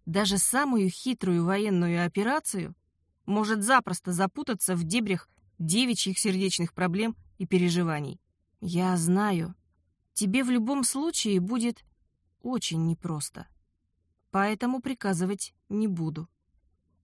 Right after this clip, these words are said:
Дам шанс отказаться. Но, пожалуйста,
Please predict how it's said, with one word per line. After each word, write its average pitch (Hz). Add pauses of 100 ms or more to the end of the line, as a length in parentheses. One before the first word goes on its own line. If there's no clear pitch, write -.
Дам 214
шанс 285
отказаться. 196 (600)
Но, 202
пожалуйста, 165